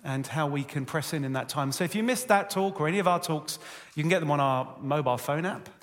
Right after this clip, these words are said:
uh, but equally on our website, the vineyard church dot co dot U K forward slash talks. So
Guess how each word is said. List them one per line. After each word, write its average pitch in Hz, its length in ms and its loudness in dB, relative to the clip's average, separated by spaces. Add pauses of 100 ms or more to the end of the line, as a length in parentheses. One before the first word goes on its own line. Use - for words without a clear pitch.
uh, 120 280 -4
but 113 160 -6
equally 139 240 -8
on 123 80 -2
our 120 100 0
website, 127 380 0
the 127 80 -6
vineyard 117 240 -6
church - 420 -4 (280)
dot - 100 -20
co 131 80 -2
dot 123 60 -4
U 123 40 -8
K 120 160 -4
forward - 240 -10
slash - 460 -6
talks. - 400 0 (300)
So 226 300 4